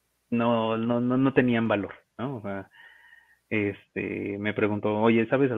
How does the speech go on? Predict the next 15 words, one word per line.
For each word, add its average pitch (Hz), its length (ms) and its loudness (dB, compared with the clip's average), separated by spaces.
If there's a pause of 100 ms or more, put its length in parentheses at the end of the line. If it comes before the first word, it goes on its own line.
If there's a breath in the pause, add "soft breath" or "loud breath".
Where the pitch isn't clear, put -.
(120)
este, - 1040 -10 (140)
¿sabes 139 180 4
usar 113 220 4
Java?" 127 260 2 (280)
"Sí." 190 240 2 (800)
"Ah, 143 120 6
ok." 131 140 2 (720)
<laughs> - 40 -4
Y 156 220 8
ya, 120 200 2
¿no? 120 140 0
O 143 40 0
sea, 131 120 0
ni 123 100 0
siquiera 123 360 2